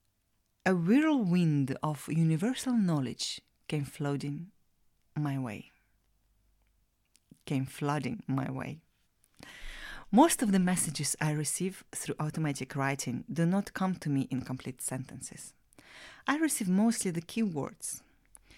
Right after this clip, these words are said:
the highlights or main points of the message, often as one or two worded answers. For example, when I asked her about her home planet, she responded with the words,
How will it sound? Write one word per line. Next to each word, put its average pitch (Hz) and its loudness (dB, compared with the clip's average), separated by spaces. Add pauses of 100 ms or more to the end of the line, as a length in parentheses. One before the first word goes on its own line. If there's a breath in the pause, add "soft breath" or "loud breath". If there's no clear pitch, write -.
(300 loud breath)
the 180 2
highlights 233 2
or 151 0
main 180 2
points 185 0
of 147 -4
the 147 -2
message, - -4 (460 loud breath)
often 262 4
as 165 2
one 214 4
or 185 2
two 196 0
worded 160 0
answers. - -6 (260)
For 214 -2
example, 156 -2 (580 loud breath)
when 294 8
I - 6
asked 208 -2
her 143 -4
about 165 -2 (120)
her 170 -2
home 170 -4
planet, 147 -4 (340 soft breath)
she - 0
responded 196 2 (180)
with 156 0
the 160 0
words, 165 -2